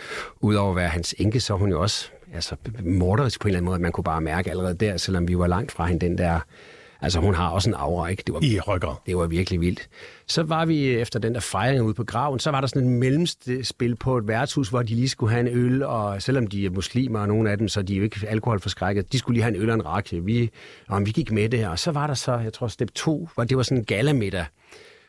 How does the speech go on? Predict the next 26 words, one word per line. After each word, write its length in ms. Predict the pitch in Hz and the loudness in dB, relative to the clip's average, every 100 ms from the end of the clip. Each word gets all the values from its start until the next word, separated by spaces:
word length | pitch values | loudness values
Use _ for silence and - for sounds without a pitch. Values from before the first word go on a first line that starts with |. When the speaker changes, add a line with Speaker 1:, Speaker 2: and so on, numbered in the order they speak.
| _ | _
Speaker 1:
hvor 120 | 107 | -2
vi 120 | 104 92 | 0 -2
fik 340 | - 113 107 | 0 0 0
en 120 | 104 | -2
masse 360 | 90 90 - 92 - - - | 0 0 0 -2 -6 -16 -4
grillet 380 | - 104 123 110 | 0 4 4 2
lam, 360 | 92 101 95 | 0 -2 -4
og, 480 | 87 90 87 82 87 | -4 -2 -2 -2 -6
og 340 | 90 85 85 - | -6 -6 -6 -4
de 60 | |
drak 340 | 104 - 87 - | -4 -2 -4 -6
helt 540 | - - - 175 165 | -12 -6 -2 -2 -2
sindssygt, 680 | - - 165 120 - 95 90 | -4 -2 -2 -2 -8 -8 -4
de 60 | 104 | -2
der 120 | 98 | -2
folk, 320 | - 101 110 | -2 -2 0
ikke? 200 | 135 - - - | 0 -2 -12 -6
Speaker 2:
<laughs> 60 | 139 - - | -6 -6 -10
Speaker 1:
Og 140 | - 120 | -2 0
så 100 | 139 | 2
var 180 | 123 127 | 2 2
der 60 | |
en 220 | 123 104 98 | 2 0 -2
partipoet. 840 | - - 170 190 - 147 135 127 | -4 -2 0 0 0 0 0 0
Speaker 2:
Og 60 | 123 | -2
sang. 340 | - 120 127 | 0 0 -2